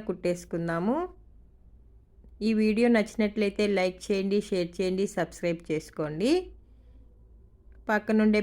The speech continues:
బెల్ ఐకాన్ క్లిక్ చేస్తే నేను పెట్టే వీడియోలన్నీ వస్తాయండి. ఇప్పుడు చూడండి దాన్ని పూర్తిగా మనము కుట్టుకునిందంతా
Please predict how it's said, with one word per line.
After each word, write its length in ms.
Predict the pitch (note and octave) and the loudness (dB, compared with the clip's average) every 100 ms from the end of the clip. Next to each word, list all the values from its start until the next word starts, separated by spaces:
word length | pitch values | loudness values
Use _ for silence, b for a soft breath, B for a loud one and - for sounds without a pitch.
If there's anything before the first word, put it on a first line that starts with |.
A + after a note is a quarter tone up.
| G3+ | 2
బెల్ 200 | G3 G3 | 2 2
ఐకాన్ 320 | G3 F#3+ F#3+ F#3+ | 2 0 -2 -2
క్లిక్ 200 | F3+ E3 - | -4 -4 -4
చేస్తే 320 | F#3+ - G#3 | -4 -2 -2
నేను 240 | G3 F3+ F3 | 0 -2 -2
పెట్టే 280 | F3 E3 F#3 F#3 | -2 -2 0 2
వీడియోలన్నీ 560 | E3+ F3 F3 E3+ E3+ E3 | 2 0 0 0 -2 -4
వస్తాయండి. 640 | E3 - F3 E3+ E3 G#3 D#4+ F4+ - b b b b | -4 -2 0 0 0 2 2 0 -8 b b b b
ఇప్పుడు 240 | G3+ G3+ F#3+ | -6 -4 -2
చూడండి 420 | G3+ G3 G#3 G#3 D#4 A3 | -2 0 2 2 2 2
దాన్ని 400 | F#3+ F3+ F#3+ D4 G#4+ A#4 - - - - - - - - - | 0 0 0 0 0 -4 -10 -20 -20 -20 -20 -20 -20 -12 -2
పూర్తిగా 480 | A3+ A3 A#3 A3+ A3 | -2 0 0 2 4
మనము 400 | F3+ F3 F#3 C#4+ G4+ - b b b b b - - - - - - - - - - - - - - - - - - - - - _ - - - - - - - - - - - - - | 2 -2 -2 -2 -2 -8 b b b b b -20 -20 -20 -20 -20 -20 -20 -20 -20 -20 -20 -20 -20 -20 -20 -20 -20 -20 -20 -20 -20 _ -20 -20 -20 -20 -20 -20 -20 -20 -20 -20 -20 -20 -6
కుట్టుకునిందంతా 840 | G#3+ G#3+ - A3+ A3 G#3+ G#3 G#3 | -6 -4 0 2 4 2 2 2